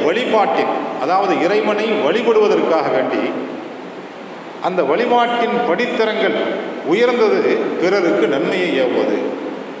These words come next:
பிறருக்கு நன்மையை செய்வது, பிறருக்கு நன்மையை சொல்வது. இப்ப இது பூரா உயர்ந்த படித்தரங்கள். இப்ப இது வந்து நம்மளுக்கு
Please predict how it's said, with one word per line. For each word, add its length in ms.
பிறருக்கு 420
நன்மையை 420
செய்வது, 640
பிறருக்கு 420
நன்மையை 500
சொல்வது. 380
இப்ப 120
இது 180
பூரா 580
உயர்ந்த 580
படித்தரங்கள். 800
இப்ப 140
இது 240
வந்து 280
நம்மளுக்கு 480